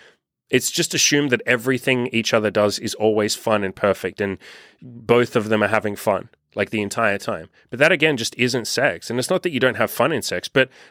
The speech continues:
like, part of it might require, "Hey, would you like to try this?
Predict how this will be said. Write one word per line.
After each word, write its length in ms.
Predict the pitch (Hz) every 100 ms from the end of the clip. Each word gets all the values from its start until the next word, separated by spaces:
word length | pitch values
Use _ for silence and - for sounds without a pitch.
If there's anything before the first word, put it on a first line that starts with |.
| -
like, 220 | 127 123
part 280 | - 123 147
of 200 | 143 127
it 160 | 127 117
might 240 | 117 120
require, 460 | 107 - 127 110 95
"Hey, 200 | 139 120
would 220 | 101 98
you 100 | 117
like 160 | 113 -
to 80 |
try 240 | 113 117 104
this? 300 | 110 -